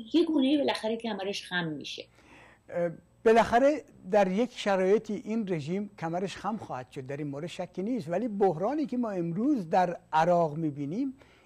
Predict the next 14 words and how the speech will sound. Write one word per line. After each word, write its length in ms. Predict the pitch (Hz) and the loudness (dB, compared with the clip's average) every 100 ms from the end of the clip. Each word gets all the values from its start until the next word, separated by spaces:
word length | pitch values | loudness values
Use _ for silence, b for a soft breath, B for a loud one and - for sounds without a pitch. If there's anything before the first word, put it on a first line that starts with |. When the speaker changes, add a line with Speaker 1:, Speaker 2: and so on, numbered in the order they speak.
| _ 294 | _ 2
Speaker 2:
اینم 280 | 339 302 | 6 6
ساخته 500 | 180 - 214 - - | 4 4 2 2 2
و 100 | 208 | 2
پرداختهٔ 880 | 185 185 180 180 175 - 190 185 165 151 B _ | 4 2 4 2 0 0 -2 0 0 -2 B _
جمهوری 520 | 202 175 165 165 160 | -2 0 0 0 0
اسلامی 400 | 143 - 135 120 | -2 -4 -8 -8
است. 140 | 110 - b b _ | -12 -18 b b _
امروز 540 | 160 160 170 277 277 - | -6 -2 0 0 0 2
در 200 | 185 170 | 0 2
عراق 500 | 147 156 202 269 202 165 160 | -2 0 0 0 -4 -8 -2
بحران 540 | 170 135 160 247 240 175 | -2 -2 -4 -2 -2 -2
بین 440 | 196 226 294 285 269 | -2 0 0 0 0
نیروهای 1000 | 240 208 196 180 180 147 170 175 170 | 2 0 0 0 -2 -2 -4 -4 -4
شیعه 640 | - - - 185 180 180 | -6 -8 -4 2 2 4